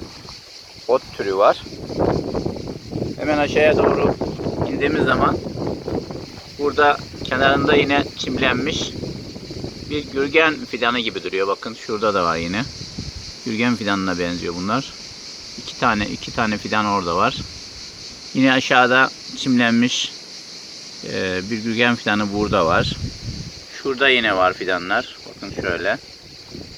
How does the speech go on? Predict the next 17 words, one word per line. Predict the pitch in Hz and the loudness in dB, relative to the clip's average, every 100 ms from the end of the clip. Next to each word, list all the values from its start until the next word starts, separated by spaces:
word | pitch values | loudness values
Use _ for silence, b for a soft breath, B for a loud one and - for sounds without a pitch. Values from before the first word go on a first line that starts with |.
| - - - - | -18 -18 -20 -4
Yosunlar | 131 131 156 147 143 | -4 -2 -2 6 8
var. | 120 98 135 - - - - - - - - - - - - | 8 6 4 0 -16 -20 -20 -20 -18 -20 -18 -14 -14 -14 -6
Mantarlar | 110 127 131 131 135 131 | 0 2 6 8 8 8
var | 123 90 85 | 8 6 4
yine. | 87 117 - - - - - - - - - - | 2 2 0 -6 -14 -14 -14 -14 -12 -12 -12 -8
Şurada | 131 123 131 - | 0 4 4 2
aşağıda | 127 - 123 120 139 - - - - - - - - - - - - - - | -4 4 4 6 4 2 -14 -16 -16 -18 -16 -16 -10 -6 -6 -6 -6 -8 -6
çok | 123 | -6
güzel | - 127 113 | 2 2 4
bir | |
mantar | 110 110 110 120 101 | 4 4 4 4 4
var. | 101 127 - - - - - - - - - - | 4 2 0 -12 -12 -14 -14 -14 -14 -14 -16 -4
Türünün | 127 127 131 | 0 2 4
ne | 135 | 4
olduğunu | 127 107 113 131 | 6 4 2 0
bilmiyorum | 131 107 92 117 | 2 2 2 2
ama | 120 110 | 2 2